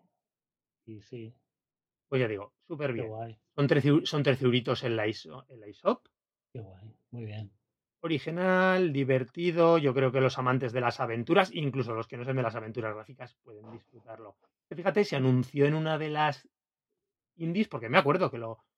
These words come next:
Speaker 2: en una de las indies showcase del año pasado, en abril, ¿qué juegos salieron así majetes? Bueno, el, ¿te acuerdas aquel de Longing que te pillaste tú, del que no hemos llegado a hablar? El del personajito ese que habla, que se movía que había como cuatrocientos días que terminaba.
Speaker 1: Sí.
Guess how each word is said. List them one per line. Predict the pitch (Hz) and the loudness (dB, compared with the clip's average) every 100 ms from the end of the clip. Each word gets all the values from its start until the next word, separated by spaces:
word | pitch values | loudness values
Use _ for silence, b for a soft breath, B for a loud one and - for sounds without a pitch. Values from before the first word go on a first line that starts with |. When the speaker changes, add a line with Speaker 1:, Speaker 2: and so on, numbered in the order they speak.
| _ _ _ | _ _ _
Speaker 2:
en | 139 | -2
una | 135 | 4
de | 131 | 6
las | 131 123 120 | 8 6 2
indies | - 147 139 135 131 | -4 -6 -2 -2 -2
showcase | 143 127 131 226 - _ - | 0 0 0 -2 -4 _ -4
del | 131 | 2
año | 127 127 | 2 2
pasado, | 120 131 151 | 0 -2 -4
en | 143 | -4
abril, | 120 131 226 - _ _ _ _ _ _ | -4 -2 -2 -4 _ _ _ _ _ _
¿qué | 139 | -20
juegos | 139 147 143 - - | -4 -2 -2 -6 -18
salieron | 151 143 143 143 139 | -10 -4 -2 -2 -4
así | 131 | -8
majetes? | 139 135 139 117 107 | -10 -12 -14 -18 -10
Bueno, | 151 233 | -6 -6
el, | 147 131 127 | -4 -6 -6
¿te | 113 | -8
acuerdas | 151 190 | -6 -6
aquel | - 143 | -4 0
de | 127 | 2
Longing | 127 143 214 247 | 4 4 4 4
que | 151 | 0
te | 123 | -8
pillaste | 135 127 - 107 | -6 -6 -6 -10
tú, | 156 | -4
del | 226 151 | -4 -4
que | 135 | -4
no | |
hemos | 127 120 | -4 -2
llegado | 117 | 0
a | 107 | 0
hablar? | 104 180 247 | -2 -6 -6
El | 131 | -2
del | 123 113 | -2 -2
personajito | - 127 139 113 156 151 | -10 -12 -12 -12 -12 -12
ese | 143 | -12
que | 139 | -6
habla, | 131 147 - - | -2 -4 -6 -16
que | 147 127 | -14 -6
se | 131 | 0
movía | 123 127 131 120 - _ _ | 2 6 4 2 -6 _ _
que | 139 | 0
había | 127 | 0
como | 131 127 | 2 -2
cuatrocientos | 131 127 120 135 117 107 101 | -2 -6 -6 -6 -6 -8 -10
días | 160 220 | -10 -10
que | 139 | -14
terminaba. | 120 113 107 110 170 277 _ _ _ - B B | -18 -18 -18 -18 -20 -20 _ _ _ -20 B B
Speaker 1:
Sí. | - - 151 131 | -6 -2 -2 -4